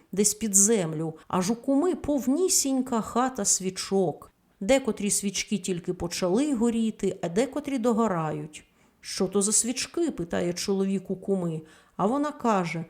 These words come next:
"Кожен чоловік, який тільки є на світі, має тут свою свічку. Як тільки він родиться, свічка запалюється.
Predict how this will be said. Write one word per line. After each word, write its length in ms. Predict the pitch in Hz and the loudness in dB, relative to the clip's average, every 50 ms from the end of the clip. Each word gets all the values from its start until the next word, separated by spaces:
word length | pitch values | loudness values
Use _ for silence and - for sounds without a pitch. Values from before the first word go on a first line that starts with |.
| - _ _ | -14 _ _
"Кожен 400 | - - 277 320 339 330 359 349 | -6 -2 0 2 2 2 0 -2
чоловік, 680 | 339 - - 294 285 262 269 240 214 226 254 269 262 - | -2 -4 -2 0 0 2 2 2 2 2 0 0 -2 -4
який 260 | 190 175 180 - 180 | -6 -4 -4 -6 -8
тільки 400 | 180 - - 220 226 233 - 202 | -6 -2 -2 -2 -2 -2 -2 -4
є 200 | 170 160 185 214 | -2 0 0 0
на 120 | 220 202 165 | 0 2 2
світі, 640 | - - - 160 160 180 202 208 - - 285 - - - - - _ - | 0 0 -2 -2 -4 -6 -6 -6 -8 -10 -12 -12 -14 -18 -20 -18 _ -4
має 300 | 165 214 285 311 302 269 | -2 -2 0 0 -2 -2
тут 240 | 269 - 226 226 | -2 -2 -2 0
свою 360 | - - - 185 185 196 247 226 | 0 2 2 2 0 2 2 4
свічку. 760 | - - - 196 220 226 214 - - - - - 202 202 196 - - _ _ _ _ - | 4 4 4 4 2 2 0 0 -4 -10 -6 -6 -6 -6 -6 -8 -14 _ _ _ _ 2
Як 200 | 196 226 233 233 | 2 2 2 2
тільки 380 | - - 302 294 285 - 277 254 | -2 -4 -4 -2 -2 0 2 2
він 180 | 269 285 277 | 4 4 2
родиться, 480 | 277 320 359 370 233 220 - - - 185 | 4 4 4 4 4 2 0 0 0 0
свічка 460 | - - 208 233 277 - - - 294 | 0 0 0 -2 -4 -4 -4 -2 -2
запалюється. 920 | 269 294 285 285 - 208 190 190 190 190 185 185 185 185 - - - 190 | 0 0 0 0 0 2 2 4 4 4 4 2 2 0 -4 -4 -4 -6